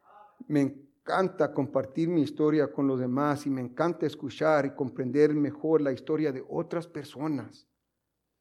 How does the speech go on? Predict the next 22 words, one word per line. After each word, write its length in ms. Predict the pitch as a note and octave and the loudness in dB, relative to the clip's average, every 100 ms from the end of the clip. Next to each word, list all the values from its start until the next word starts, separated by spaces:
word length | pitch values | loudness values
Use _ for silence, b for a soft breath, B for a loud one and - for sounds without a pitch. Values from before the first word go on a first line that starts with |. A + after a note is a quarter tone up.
| _ _ _ _ | _ _ _ _
Y 160 | - D3+ | -14 -10
amo 480 | C#3+ D#3 F3 D#3+ - | -2 0 2 0 -2
más 200 | - D#3+ | -10 -12
que 200 | - - | -8 -8
nada 400 | C#3 D#3+ G3 G3 | -6 -2 -2 0
en 60 | |
este 220 | F#3+ F#3 F#3 | -2 0 0
mundo 320 | F3 E3 D3+ | 2 0 -2
ser 380 | - E3+ E3+ E3+ B B | 0 2 2 -2 B B
alentado 880 | - C#3+ C#3+ C#3 - E3+ E3+ D3 - | -10 -4 -4 -6 2 6 6 6 0
por 140 | D3+ | -4
la 160 | C3+ C3 | -2 -4
forma 580 | - D3+ D3 C#3 B2 - b b b b _ | 2 2 4 2 -2 -10 b b b b _
en 100 | C3 | -4
que 140 | D#3 | 0
la 120 | C#3 B2+ | 2 2
divina 360 | B2 D#3 E3+ | 2 2 4
imaginación 680 | E3 D3 - C#3+ B2+ - D#3 | 2 0 -2 -4 -4 -2 0
de 140 | D#3+ | 2
Dios 200 | D#3+ D#3 | 2 0
me 120 | D#3 | 0
permite, 800 | C3+ C3 A2 B2+ D#3 D#3 A#2+ A#2 | -2 -6 -4 0 0 -2 -10 -12